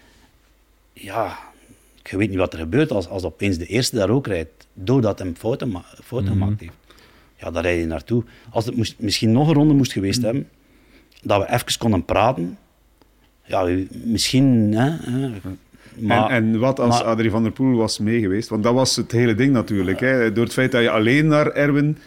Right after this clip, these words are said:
Speaker 3: reed, kon het worden verklaard. In een ander geval zou het
Speaker 1: Oké,
Speaker 3: moeilijker
Speaker 1: ja,
Speaker 3: geweest
Speaker 1: ik
Speaker 3: zijn.
Speaker 1: heb misschien een foute uitspraak gedaan. En als, omdat journalisten zeiden me toen, en als Adrie van der Poel bij u geweest had, dat risico genomen. Misschien wel.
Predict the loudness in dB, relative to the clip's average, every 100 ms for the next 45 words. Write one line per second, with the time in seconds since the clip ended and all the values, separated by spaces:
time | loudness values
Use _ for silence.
0 | _ 0 2 2 0 -4 -6 -20 -20 -20
1 | _ _ 0 2 2 2 2 2 0 -2
2 | 0 2 2 2 -4 -4 0 2 2 2
3 | 2 2 2 2 2 2 2 2 2 2
4 | 2 2 0 0 -2 0 -2 -2 -4 -4
5 | -2 -2 -2 -2 0 0 -2 -12 -18 -18
6 | -10 -4 -2 -2 -2 0 0 0 0 0
7 | 2 0 -2 -6 -6 -6 -4 -4 -6 -12
8 | -10 -8 -6 -8 -12 -8 -10 -8 -10 -8
9 | -8 -8 -6 -6 -4 -6 -4 -6 -8 -10
10 | -8 -10 -14 _ -20 -20 -20 _ _ _
11 | -2 2 4 4 4 2 -2